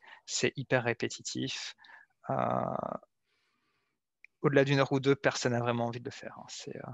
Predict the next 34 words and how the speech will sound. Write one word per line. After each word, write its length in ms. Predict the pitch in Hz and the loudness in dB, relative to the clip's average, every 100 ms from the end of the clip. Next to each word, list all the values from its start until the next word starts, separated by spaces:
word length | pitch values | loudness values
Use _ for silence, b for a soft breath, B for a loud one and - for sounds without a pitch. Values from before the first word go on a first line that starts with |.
| - _ _ _ _ _ - | -16 _ _ _ _ _ -14
c'est 160 | 127 | -4
pas 100 | 127 | 0
amusant 300 | 123 127 127 | 0 0 -4
très 180 | - 123 | -6 -8
longtemps. 300 | - - - _ B B - | -8 -10 -16 _ B B -2
Et 60 | 156 | 2
pourtant, 400 | 156 - 160 - | 2 4 4 6
c'est 200 | - 139 | 2 2
hyper 220 | - 143 | 4 4
important. 400 | 127 123 - - _ _ _ _ _ _ _ _ _ _ - B B B B _ _ 143 | 4 0 -4 -12 _ _ _ _ _ _ _ _ _ _ -20 B B B B _ _ 2
Euh... 340 | 120 117 - - - 269 - _ _ _ _ _ _ _ _ _ _ _ _ _ _ _ _ _ _ _ _ _ _ _ _ | 4 4 2 0 -4 -8 -14 _ _ _ _ _ _ _ _ _ _ _ _ _ _ _ _ _ _ _ _ _ _ _ _
Donc, 340 | 151 160 - 160 | -2 0 4 6
euh, 340 | 151 143 143 | 6 6 6
bah, 140 | 143 | 6
dans, 200 | 143 151 147 | 6 4 4
dans 220 | 147 139 | 0 4
un, 520 | 135 131 131 135 - - - - | 6 6 4 4 2 -2 -8 -8
dans 160 | 147 139 | 0 2
un 80 | 139 | 4
vrai, 300 | 143 185 175 | 6 8 8
euh, 180 | 143 139 | 8 6
cas 160 | 147 | 2
de 60 | 139 | 0
client, 320 | - 135 147 | -2 0 0
on 80 | 190 | 0
s'est 160 | - | -2
dit, 100 | 131 | -4
bah, 140 | 131 131 | 0 0
comment 240 | 147 143 | 0 0
est-ce 100 | 147 | -2
qu'on 140 | - 135 | -2 0
va 100 | 131 | 2
mettre, 340 | 135 143 - | 2 0 -2
euh, 240 | 127 123 | -2 -2